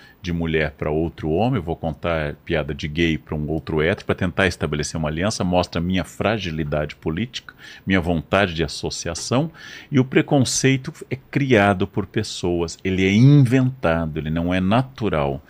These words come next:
ele não é científico, logo ele pode ser desconstruído. O preconceito mata, mas ele pode ser superado. Há cinquenta anos não haveria uma mulher de calça no estúdio como ela.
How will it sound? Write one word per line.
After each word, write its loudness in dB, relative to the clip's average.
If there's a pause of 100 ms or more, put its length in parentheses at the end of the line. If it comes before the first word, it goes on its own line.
(240)
ele -4
não -2
é -4
científico, -2
logo -2
ele -4
pode -4
ser -4 (320)
desconstruído. -4
O -20
preconceito -4
mata, 2 (520)
mas -8
ele -4
pode 0
ser -6
superado. -6 (560)
Há 2 (380)
cinquenta 0
anos -2
não 2
haveria 0
uma 0
mulher 0
de -6
calça -2
no -4
estúdio -6
como -6
ela. -8